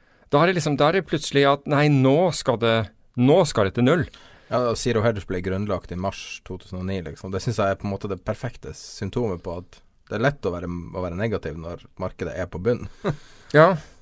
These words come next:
Speaker 1: men du kan si at, ja, og det, og det er alle, ikke sant? Altså, du, du ser, f-, det er helt ekstremt hvor mange som er negative da, men det er, det er ekstremt mange som er positive når det er på topp. Men hvis det ikke hadde vært, ah,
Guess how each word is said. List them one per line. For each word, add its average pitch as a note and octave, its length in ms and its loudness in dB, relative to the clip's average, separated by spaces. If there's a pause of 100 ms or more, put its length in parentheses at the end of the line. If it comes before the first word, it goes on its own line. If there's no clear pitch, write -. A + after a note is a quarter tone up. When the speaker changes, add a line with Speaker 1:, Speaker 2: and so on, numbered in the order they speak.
(220)
Speaker 1:
men D#3 80 6
du E3 140 4
kan F3+ 100 4
si E3 160 0
at, E3+ 240 4
ja, D#3+ 160 4
og F3 240 2
det, E3 80 0
og F3 80 2
det E3 160 2
er B2 240 4
alle, F3 220 2
ikke F3+ 160 -2
sant? G3+ 180 0
Altså, E3 160 -4
du, D#3 140 -4
du - 260 -4
ser, E3+ 240 -2
f-, - 160 -12
det A#2+ 140 -4
er F3 160 -2
helt F3 320 -2
ekstremt F#3 580 -2
hvor E3 140 0
mange C3 240 2
som B2+ 100 0
er A#2+ 80 2
negative G#2 400 0
da, A#2 160 0
men C3+ 80 -2
det D3 80 2
er, D#3 80 0
det D#3 80 -2
er D3 80 -4
ekstremt D3+ 480 -4
mange C3 240 0
som C#3+ 140 -4
er - 80 -4
positive C#3 400 0 (420)
når C3+ 80 4
det C3 80 6
er G#2+ 80 -2
på A#2+ 160 -4
topp. A2 300 -4 (340)
Men E3+ 160 2
hvis D#3+ 140 -2
det F#3 80 0
ikke C#3+ 160 2
hadde C#3+ 100 0
vært, C#3 240 -2
ah, F3+ 160 2